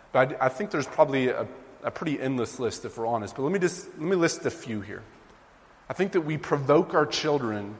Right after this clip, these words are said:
when words of correction and rebuke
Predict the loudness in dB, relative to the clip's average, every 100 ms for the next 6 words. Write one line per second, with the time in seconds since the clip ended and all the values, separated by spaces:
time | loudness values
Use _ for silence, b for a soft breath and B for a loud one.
0 | B B -2 0 2 4 4 2 -4 -4
1 | -4 0 2 0 -2 -2 -2 -2 2 2
2 | 0 -2 -2 -4